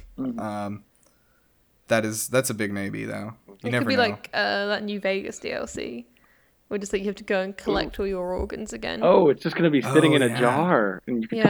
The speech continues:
Speaker 1: talk to it. Yeah.
Speaker 3: <laughs>
Speaker 2: Yeah, it's probably gonna be like that.
Speaker 1: <laughs>
Speaker 2: Um,
Speaker 1: Uh, as someone in medical
Speaker 2: yeah.
Speaker 1: school, I can guarantee you it's gonna be exactly like that.
Speaker 3: <laughs> Yeah,
Speaker 2: Okay.
Speaker 3: he's, he's, like, almost a doctor. Are you gonna question him?
Speaker 1: Mm-hmm, mm-hmm.
Speaker 2: Yeah, great. Um,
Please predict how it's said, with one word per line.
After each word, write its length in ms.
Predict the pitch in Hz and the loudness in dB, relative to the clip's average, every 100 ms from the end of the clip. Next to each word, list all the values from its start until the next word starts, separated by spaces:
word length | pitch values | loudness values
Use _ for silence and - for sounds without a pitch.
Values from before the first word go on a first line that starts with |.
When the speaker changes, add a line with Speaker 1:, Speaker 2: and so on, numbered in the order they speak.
| 196 | 4
Speaker 1:
talk 140 | 190 | 0
to 100 | 220 | -4
it. 140 | 92 - | -6 -4
Yeah. 380 | 123 139 135 - | -2 0 0 0
Speaker 3:
<laughs> 240 | 302 - 117 | -4 -6 -6
Speaker 2:
Yeah, 220 | 110 110 | -4 -6
it's 100 | 110 | 0
probably 260 | 143 135 117 | 2 4 2
gonna 160 | 110 | 0
be 80 | 110 | -2
like 200 | 107 101 | -4 -4
that. 260 | - 101 101 - 175 | -4 -4 -6 0 -2
Speaker 1:
<laughs> 160 | - | 0
Speaker 2:
Um, 420 | 123 123 123 135 - - _ _ _ | 0 2 2 0 -2 -14 _ _ _
Speaker 1:
Uh, 100 | 147 170 | 4 10
as 180 | 156 | 10
someone 240 | 196 180 165 | 12 12 12
in 80 | 131 | 12
medical 300 | 131 123 123 | 12 12 8
Speaker 2:
yeah. 40 | |
Speaker 1:
school, 160 | - 113 | 8 8
I 100 | 113 | 8
can 140 | 120 | 6
guarantee 400 | 120 120 117 113 | 6 4 4 4
you 120 | 107 | 4
it's 80 | 95 | 2
gonna 140 | 110 95 | -2 -2
be 60 | |
exactly 520 | 95 110 104 101 95 | -2 0 0 0 -2
like 240 | 76 69 - | -2 -2 -2
that. 240 | 50 - - | -4 -4 -4
Speaker 3:
<laughs> 1300 | - 320 - - 440 403 285 165 175 - 208 392 370 339 | -2 2 4 6 6 8 6 4 -4 2 2 2 0 6
Yeah, 140 | 254 | 6
Speaker 2:
Okay. 200 | 269 294 | 8 6
Speaker 3:
he's, 140 | 330 320 | 6 8
he's, 200 | 339 349 | 6 6
like, 200 | 320 247 | 2 0
almost 380 | 262 277 285 277 | 0 2 2 0
a 40 | |
doctor. 360 | 220 247 247 240 | 0 0 2 -2
Are 40 | |
you 180 | 175 202 | 0 0
gonna 180 | 233 220 | 0 -2
question 420 | - 214 - 233 | -2 -4 -2 -4
him? 140 | 254 294 - - - - | -4 -4 -14 -20 -20 -8
Speaker 1:
Mm-hmm, 500 | 170 147 147 208 - | -4 0 2 0 -2
mm-hmm. 400 | 120 151 190 - - _ _ _ _ _ - | -8 -6 -8 -6 -8 _ _ _ _ _ -6
Speaker 2:
Yeah, 200 | 208 - _ _ _ | -4 -6 _ _ _
great. 300 | 113 143 - _ _ | -6 -6 -8 _ _
Um, 460 | 117 123 123 120 | -2 -2 -2 -4